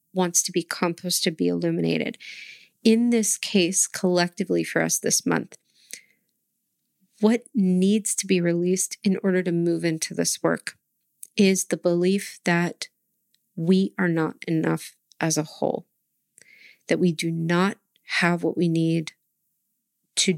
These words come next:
do, um, really what comes organically or naturally to us or what is longing to come forward, that we are innately deficient,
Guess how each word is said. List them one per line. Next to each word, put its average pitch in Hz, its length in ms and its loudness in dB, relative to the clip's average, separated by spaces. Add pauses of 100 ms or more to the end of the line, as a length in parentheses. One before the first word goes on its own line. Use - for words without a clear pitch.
do, 165 540 2 (760)
um, 165 480 -2 (240)
really 170 560 2
what 165 220 -2
comes 165 380 0
organically 160 800 2
or 180 80 2
naturally 151 480 0
to 160 240 0
us 170 220 0
or 160 80 0
what 165 260 0
is 180 180 2
longing 165 580 0
to - 200 -4
come 165 320 -4
forward, 165 500 0 (600)
that - 160 0
we 180 160 4
are 170 300 0 (180)
innately 185 600 2
deficient, 180 800 -2